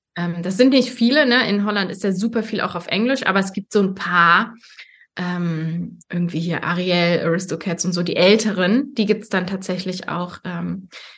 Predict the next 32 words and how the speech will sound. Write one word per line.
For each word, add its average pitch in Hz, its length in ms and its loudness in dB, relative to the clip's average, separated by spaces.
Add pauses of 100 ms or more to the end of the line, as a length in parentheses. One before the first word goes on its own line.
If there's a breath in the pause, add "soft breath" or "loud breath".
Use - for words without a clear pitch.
in 202 120 2
der 190 120 4
niederländischen 214 600 2
Sprache. 202 380 0
Und 220 160 6
da - 20 6
erkenne 226 340 4
ich - 200 0
ganz 294 260 2
viel 302 140 6
dann 240 160 6
auf 220 100 2
einmal 240 300 4
wieder. 220 240 2
Das 185 180 -6
ist 196 120 -14
ganz 202 220 -2
schön, 202 340 -2
weil 190 180 0
ich 220 100 -4
die 233 140 2
natürlich 202 420 0
auch 262 180 0
nur 190 200 4
in 185 100 -2
der 185 180 -2
Sprache 190 440 0
als 170 180 -4
Kind - 220 -10
gesehen 190 360 -2
habe, 185 140 -10
ja. 175 180 -10